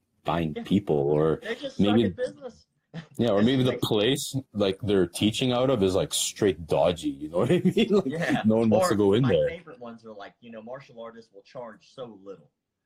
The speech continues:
Speaker 2: and then wonder why they're going out of business. You know, like, "Yeah, I'm
Speaker 1: Ah.
Speaker 2: gonna charge fifty bucks a month." Well, you have to understand that you have a budget that you have to meet, right? How much is, how much of that is gonna go to your light bill? How much of that is gonna go to your,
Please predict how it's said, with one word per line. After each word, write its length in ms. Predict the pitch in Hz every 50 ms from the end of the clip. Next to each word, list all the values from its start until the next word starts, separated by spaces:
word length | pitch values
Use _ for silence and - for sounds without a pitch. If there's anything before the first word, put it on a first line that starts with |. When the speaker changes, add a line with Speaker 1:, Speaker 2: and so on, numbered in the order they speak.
| _ _ _ _ _ -
Speaker 2:
and 160 | 113 113 123
then 160 | 135 135 120
wonder 260 | 117 120 127 123 123 113
why 160 | 113 113 107
they're 100 | 104 98
going 240 | 92 101 98 95 92
out 100 | 87 85
of 80 | 80
business. 420 | 82 80 - _ _ _ _ _ _ _ _ _ _ _ _ _ _ _ _
You 100 | 95 98
know, 140 | 104 107 110
like, 280 | 110 117 - 160 -
"Yeah, 100 | - 147 -
I'm 40 | -
Speaker 1:
Ah. 20 |
Speaker 2:
gonna 120 | - 117 -
charge 300 | - 165 143 143 160 165
fifty 220 | 151 151 143 143 123
bucks 260 | 123 120 117 - -
a 60 | 101
month." 180 | 92 82 - _
Well, 320 | - 113 113 110 107 - _ _ _ _ _ _ _ _ _
you 180 | 110 123 143
have 160 | 170 160 156 -
to 120 | 139 -
understand 540 | 123 131 233 226 - - 156 151 151 127 110
that 100 | 101 107
you 60 | 123
have 120 | 117 104 80
a 60 | - 80 - -
budget 380 | 117 139 160 151 - - - _ _ _ _ _
that 160 | - 101 98
you 100 | 107 113
have 160 | 113 101 - -
to 80 | 87
meet, 300 | 85 95 113 - 131 _ _
right? 280 | - 85 87 98 - 143 139 _ _ _
How 180 | _ - 127 135
much 240 | 143 143 143 - 135
is, 140 | 113 _ _ _
how 180 | 131 135 131 143
much 180 | 147 139 -
of 120 | 110 92 87
that 240 | 110 113 123 120 113
is 100 | 101 -
gonna 160 | 110 101 98
go 160 | 92 98 92
to 160 | - _ 80
your 80 | 85 85
light 300 | 80 82 104 107 - 85
bill? 260 | 123 127 139 160 160 _ _
How 120 | - 117
much 180 | 117 117 110 -
of 60 | 107
that 160 | 107 107 107
is 100 | 104 98
gonna 160 | - 107 98 98
go 240 | 90 101 98 98 95
to 320 | _ - 110 101 95 92 92
your, 520 | 90 92 90 87 87 87 87 85 85